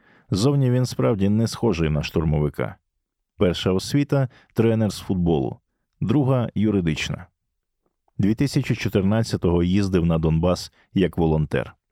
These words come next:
але військового досвіду не мав. «Скажу, що наші звичайні хлопці, учасники штабу оборони, які проходили вишколи до двадцять четвертого,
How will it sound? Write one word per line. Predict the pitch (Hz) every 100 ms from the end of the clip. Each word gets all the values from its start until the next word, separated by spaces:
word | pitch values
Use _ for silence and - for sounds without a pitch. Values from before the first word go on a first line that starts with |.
| _ _ _ -
але | 117 101
військового | 90 - - 123 117 107
досвіду | 92 - 90 85 87 _ -
не | 90
мав. | 73 - - _ _ _ _ _ _ _ _ _ _
«Скажу, | - - 151 185
що | - 147
наші | 135 139 -
звичайні | 101 101 98 113 110 98
хлопці, | - 104 143 - - 80
учасники | 78 - 95 - 87 90
штабу | - - 87 85
оборони, | 80 82 107 135 98
які | 82 -
проходили | 87 95 - 98 87 85
вишколи | 87 87 - 90 85 - - _
до | 92 90 104
двадцять | 80 80 - 76
четвертого, | 92 - 147 - 120 120